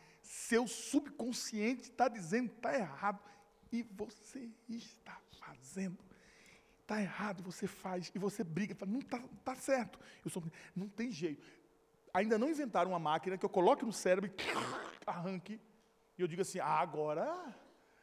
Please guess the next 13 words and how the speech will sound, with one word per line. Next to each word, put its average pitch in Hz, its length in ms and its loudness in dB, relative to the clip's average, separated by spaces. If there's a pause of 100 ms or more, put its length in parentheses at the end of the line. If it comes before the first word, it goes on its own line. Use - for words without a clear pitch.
(300)
agora 147 360 0
eu - 20 4
estou 214 200 -2
convencido." 226 840 -2
Não 170 340 -6
tem 233 320 -4
jeito. 131 320 -10 (140)
Eu 160 180 -2
sei 226 540 10 (340)
que 151 240 4
é 143 420 4 (300)
errado. 120 480 -2 (3250)
Então, 196 540 4